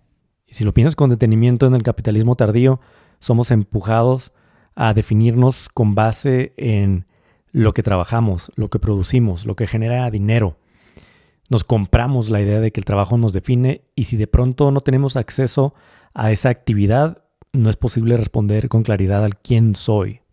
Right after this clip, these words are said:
Ve con atención alrededor de ti y en redes. Hablamos de actividades que quisiéramos explorar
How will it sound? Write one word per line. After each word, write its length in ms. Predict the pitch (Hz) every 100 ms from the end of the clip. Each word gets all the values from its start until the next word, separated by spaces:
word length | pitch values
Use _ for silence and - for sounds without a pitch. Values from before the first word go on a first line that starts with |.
| _ _ _ _ _ _ _
Ve 100 | 135
con 120 | 123 135
atención 380 | 123 101 117
alrededor 300 | 127 120 110
de 100 | 110
ti 220 | 104 123 123
y 60 |
en 100 | 107
redes. 360 | 117 120 98 -
Hablamos 320 | - 101 123
de 60 | 117
actividades 500 | 120 107 104 113 -
que 140 | 110
quisiéramos 440 | 110 120 120 120
explorar 540 | 113 - 113 113 139